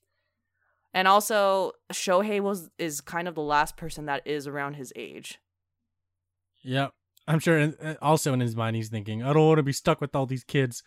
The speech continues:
Speaker 1: Oh,
Speaker 2: and
Speaker 1: real-,
Speaker 2: Sena."
Speaker 1: oh, yeah, really, though.
Speaker 2: <laughs>
Speaker 1: Pretty much. So, that happens. And finally, we get to the day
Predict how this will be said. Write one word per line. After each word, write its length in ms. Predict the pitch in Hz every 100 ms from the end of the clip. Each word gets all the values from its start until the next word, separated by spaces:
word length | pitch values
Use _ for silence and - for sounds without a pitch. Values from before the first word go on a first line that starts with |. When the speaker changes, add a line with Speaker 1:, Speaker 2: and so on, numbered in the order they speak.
| -
Speaker 1:
Oh, 120 | 202
Speaker 2:
and 80 | 220
Speaker 1:
real-, 160 | 226 214
Speaker 2:
Sena." 340 | 143 123 120 _ -
Speaker 1:
oh, 120 | 175
yeah, 200 | 170 147
really, 240 | 147 170 160
though. 280 | 143 135 - _ - _ _ _ _
Speaker 2:
<laughs> 600 | - 151 180 - 170 -
Speaker 1:
Pretty 160 | 214 175
much. 400 | 143 135 185 143 _ _ _ _ _ _ _ _ _ _
So, 560 | - 214 196 185 180 175 - - _ _ _ -
that 240 | 202 320
happens. 760 | 208 165 160 147 147 147 - - _ _ -
And 560 | 165 175 175 170 170
finally, 540 | - 233 294 330 330 330
we 140 | 269
get 380 | 220 247 302 -
to 380 | - 320 311 285
the 100 | 214
day 380 | 170 185 202